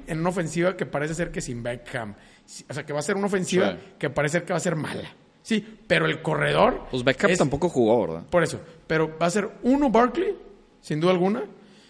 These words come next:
Speaker 1: pero en una ofensiva medio chatona, porque hasta le van a,
Speaker 2: Sí.
Speaker 1: porque hasta le pusieron un segundo coreo que a lo mejor van a empezar con Daniel, va a haber cierto, o sea
Speaker 2: Sí, pero es, hay veces que ahí sí llegas al elite, que,
Speaker 1: Bueno,
Speaker 2: que
Speaker 1: pero no
Speaker 2: vence,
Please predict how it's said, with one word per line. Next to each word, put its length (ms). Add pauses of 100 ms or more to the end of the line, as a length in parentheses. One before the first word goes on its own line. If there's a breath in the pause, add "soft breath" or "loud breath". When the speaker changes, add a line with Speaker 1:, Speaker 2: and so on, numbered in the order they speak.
(680 loud breath)
Speaker 1:
pero 180
en 80
una 120
ofensiva 340
medio 220
chatona, 500
porque 240
hasta 240
le 80
van 100
a, 60
Speaker 2:
Sí. 180
Speaker 1:
porque 220
hasta 120
le 80
pusieron 300
un 80
segundo 300
coreo 260
que 60
a 40
lo 60
mejor 140
van 100
a 40
empezar 260
con 180
Daniel, 400 (420 loud breath)
va 80
a 40
haber 240
cierto, 340
o 40
sea 280
Speaker 2:
Sí, 160
pero 460 (400)
es, 360 (260)
hay 200
veces 300
que 100
ahí 180
sí 200
llegas 260
al 140
elite, 380 (360)
que, 100
Speaker 1:
Bueno, 180
Speaker 2:
que 80
Speaker 1:
pero 140
no 60
Speaker 2:
vence, 60